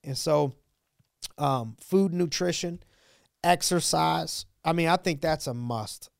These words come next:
you know, exercising for your health, but more so for your mind. And, and people run from this.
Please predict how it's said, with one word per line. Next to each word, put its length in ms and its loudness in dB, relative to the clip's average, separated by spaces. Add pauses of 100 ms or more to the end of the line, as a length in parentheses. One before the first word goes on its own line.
(120)
you 100 -4
know, 240 -6
exercising 880 -2
for 180 -6
your 180 -6
health, 460 0 (460)
but 140 -2
more 240 2
so 180 2
for 180 -2
your 200 0
mind. 600 -2 (640)
And, 400 -2
and 380 -4
people 480 0 (320)
run 340 2
from 280 -8
this. 340 -10